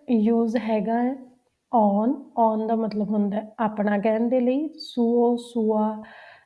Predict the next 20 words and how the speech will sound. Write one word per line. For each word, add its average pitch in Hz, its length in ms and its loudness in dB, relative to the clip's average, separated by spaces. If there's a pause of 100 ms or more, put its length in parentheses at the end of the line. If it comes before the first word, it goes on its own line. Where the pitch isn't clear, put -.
ਦੀ 220 140 4
ਜਗ੍ਹਾ 220 280 2
ਤੇ 233 160 2
ਤੁਸੀਂ 226 440 -2
ਇਹਨੂੰ 220 300 0
ਵਰਤ 202 280 -4
ਸਕਦੇ 214 400 -4
ਹੋ। 277 260 -4 (420)
ਭਾਵ, 220 380 2 (680)
ਅਮ, 233 260 -2
ਪੋਜੈਸਿਵ 220 760 0
ਪ੍ਰੋਨਾਊਨ 208 640 0
ਦੀ 214 100 0
ਜਗ੍ਹਾ 208 280 0
ਤੇ 226 220 -2
ਇਹ 208 220 -2
ਵਰਤਿਆ 202 340 -2
ਜਾ 196 160 -2
ਸਕਦਾ 202 380 -2
ਹੈ। 294 260 -4